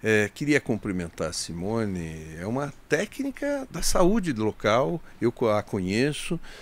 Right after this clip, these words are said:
é uma pessoa que trabalha na saúde, então não é uma denúncia de um cidadão que deixou de ser, de quem tá do lado de dentro vendo. É, é, é... São Bernardo chegou a ser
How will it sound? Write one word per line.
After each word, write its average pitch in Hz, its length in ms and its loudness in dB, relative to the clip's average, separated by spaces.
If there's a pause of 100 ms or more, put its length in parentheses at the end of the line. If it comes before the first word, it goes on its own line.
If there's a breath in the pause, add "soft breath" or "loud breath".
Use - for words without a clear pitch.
(160 loud breath)
é 98 80 -2
uma 110 160 0
pessoa 120 720 -4
que 151 520 -6
trabalha 127 600 6
na 95 140 0
saúde, 110 760 -4 (460 loud breath)
então 160 280 0
não 170 160 2
é 165 40 4
uma 165 120 4
denúncia 123 580 2
de 117 140 -6
um 123 80 0
cidadão 107 800 -2
que 113 120 -8
deixou 107 380 -4
de 92 120 -8
ser, 92 360 0
de 92 120 -8
quem 127 240 -4
tá 143 200 -2
do 131 160 -4
lado 175 380 2
de 107 140 -6
dentro 113 500 0
vendo. 71 520 -8 (580 loud breath)
É, 190 260 4
é, 175 340 2
é... 151 760 2 (400)
São 202 300 6
Bernardo 123 560 4
chegou 104 540 -4
a 90 60 -4
ser 101 680 -2